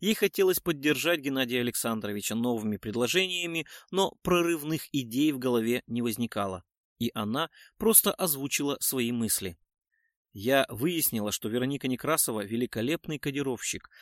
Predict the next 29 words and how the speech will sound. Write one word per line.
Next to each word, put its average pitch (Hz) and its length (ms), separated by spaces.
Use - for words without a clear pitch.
Она 135 340
могла 143 380
создать 110 480
сайт - 480
«Суд - 320
народа» 113 400
и 170 100
защитить 156 460
его 127 260
от 127 160
взломов. 107 640
Но 123 180
участвовать 131 640
в - 60
похищении 113 600
Панина 135 500
девушка 107 460
не 135 100
в - 60
силах. 160 420
Для 104 160
этого 156 280
нужен 156 300
крепкий 117 380
мужик, 143 480
к - 80
примеру, 110 440
Константин 110 560
Антонов. 139 540